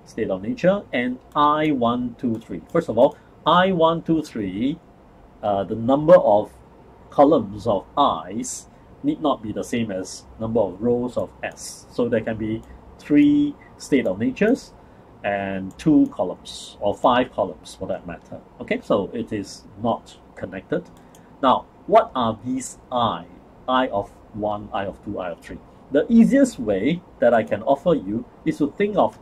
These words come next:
I of K as consultant, as the event that the consultant says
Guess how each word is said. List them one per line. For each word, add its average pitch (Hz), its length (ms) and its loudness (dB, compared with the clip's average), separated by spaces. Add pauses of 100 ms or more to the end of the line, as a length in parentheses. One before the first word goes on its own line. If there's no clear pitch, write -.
I 170 220 0
of - 200 -2
K 117 360 -6 (520)
as 113 480 0 (320)
consultant, 135 1080 0 (880)
as 113 120 -6
the 120 180 -6
event 127 520 0
that 101 140 -2
the 98 80 -10
consultant 123 640 -2
says 107 640 -2